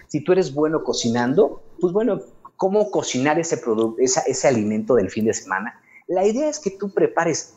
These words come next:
tips, recomendaciones, frases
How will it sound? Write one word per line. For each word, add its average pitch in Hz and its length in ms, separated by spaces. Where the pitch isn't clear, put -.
tips, - 440
recomendaciones, 107 1400
frases 139 680